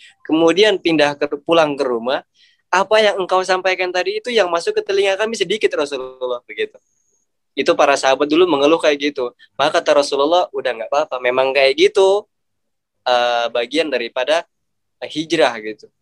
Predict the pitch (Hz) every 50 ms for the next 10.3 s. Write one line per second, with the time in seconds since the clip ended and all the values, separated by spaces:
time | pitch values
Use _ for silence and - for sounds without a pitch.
0 | _ _ _ _ _ _ _ _ _ _ _ _ _ _ 143 143 143 143 139 139
1 | 139 - 151 143 139 143 143 151 143 143 - 147 143 170 170 160 147 143 165 165
2 | 156 143 147 151 143 131 123 123 127 135 139 151 170 180 190 190 _ _ _ _
3 | _ _ _ - 135 127 127 123 123 123 123 123 123 - _ _ _ _ _ _
4 | _ _ _ _ _ _ _ _ _ _ - - 175 - 190 185 190 175 151 139
5 | 139 - - 185 196 170 151 143 120 120 117 117 117 120 123 _ - 117 117 117
6 | 117 - 123 117 113 113 120 117 113 117 117 - 117 113 - _ _ _ _ _
7 | _ - 143 143 156 156 151 143 135 - _ - 151 156 156 139 117 110 110 -
8 | _ _ _ _ _ _ _ _ _ _ _ _ _ _ _ _ _ _ 143 147
9 | 147 143 151 165 165 165 - 147 135 131 127 147 135 - - 135 131 127 147 143
10 | - - 135 127 120 113